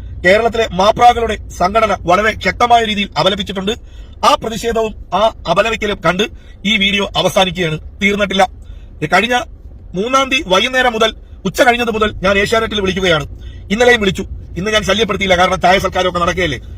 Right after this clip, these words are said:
ഇതുവരെ രണ്ട് മൂന്നാല് വട്ടം റിസപ്ഷനിസ്റ്റിൽ ഫോൺ എടുത്തു, എന്റെ പേര് ആരെന്ന് ചോദിച്ചു, എന്റെ പേര് പറഞ്ഞു, കണക്ട് ചെയ്യാമെന്നും പറഞ്ഞ് കട്ട് ചെയ്ത് പോയിട്ടതല്ലാതെ ബ്യൂറോ സെക്ഷനിലെ ആരെയും എനിക്ക് കിട്ടിയിട്ടില്ല. പക്ഷെ ഒന്ന് പറയുന്നു, നേരോടെ നിരന്തരം നിർഭയം ഞാൻ വിളിച്ചുകൊണ്ടേയിരിക്കും,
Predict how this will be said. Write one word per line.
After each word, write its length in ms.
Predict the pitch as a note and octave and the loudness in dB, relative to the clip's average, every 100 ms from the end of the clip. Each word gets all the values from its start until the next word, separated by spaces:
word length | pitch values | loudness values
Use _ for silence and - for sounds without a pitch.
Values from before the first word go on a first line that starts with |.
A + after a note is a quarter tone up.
| - - - - G#3 | -16 -16 -14 -4 0
ഇതുവരെ 280 | B3+ G#3+ - - - | 4 4 0 -6 -2
രണ്ട് 140 | F3+ A#3+ | 0 0
മൂന്നാല് 260 | B3 B3 A#3+ | 0 2 4
വട്ടം 180 | A3+ A3 - - D#3+ | 2 0 -4 -12 -6
റിസപ്ഷനിസ്റ്റിൽ 500 | F3 G#3 A3+ - G#3 E3 | -4 -4 -6 -6 -6 -2
ഫോൺ 120 | G3+ G#3+ | 0 0
എടുത്തു, 180 | E3+ - - - - - | -2 -6 -12 -18 -16 -4
എന്റെ 120 | F#3 A3+ | 0 2
പേര് 180 | A3 B3+ - | 4 4 4
ആരെന്ന് 220 | G#3+ B3+ A#3+ | 2 0 -2
ചോദിച്ചു, 240 | A#3 A3+ A#3+ - | -4 -4 -8 -6
എന്റെ 140 | G#3 A3 | -2 0
പേര് 140 | G#3+ A3+ | 0 2
പറഞ്ഞു, 200 | G3+ F#3+ - - - - | 0 0 -6 -14 -4 0
കണക്ട് 240 | A3 A#3 A3 | 0 0 2
ചെയ്യാമെന്നും 360 | A3 A3 A3 G#3 | 2 2 -2 -6
പറഞ്ഞ് 180 | G3+ F#3+ | -6 -2
കട്ട് 140 | F#3 A3+ | -2 0
ചെയ്ത് 160 | G#3+ G#3 F#3+ | -2 -2 -2
പോയിട്ടതല്ലാതെ 540 | G3+ G3+ F#3+ F#3 G3 - - - | 0 2 4 2 0 -8 -18 -6
ബ്യൂറോ 200 | E3 A3 G#3 | 0 0 0
സെക്ഷനിലെ 280 | F3+ G3 F#3 - F3 | -2 -2 -2 0 0
ആരെയും 200 | G3 - | 0 -4
എനിക്ക് 160 | F3 E3+ | -8 -8
കിട്ടിയിട്ടില്ല. 340 | E3 F#3+ E3+ D#3 - - E3+ | -4 -4 0 -2 -4 -8 -4
പക്ഷെ 160 | D#3+ G3+ | -2 0
ഒന്ന് 140 | A#3 B3+ | 2 2
പറയുന്നു, 280 | G#3+ F3+ C#3 - - - F#3+ | 2 0 -8 -14 -14 0 4
നേരോടെ 380 | A3+ B3 B3 C4 - - E3+ | 6 6 4 0 -6 -8 2
നിരന്തരം 360 | G#3+ A#3+ B3 A#3+ - - | 2 4 2 0 -4 -2
നിർഭയം 340 | G#3+ A#3+ A3 - - - - | 0 4 2 2 -6 -12 0
ഞാൻ 100 | F#3+ G#3 | 0 2
വിളിച്ചുകൊണ്ടേയിരിക്കും, 760 | A3+ - A#3 A3+ A3 G3 E3+ | -2 -2 -2 2 2 2 0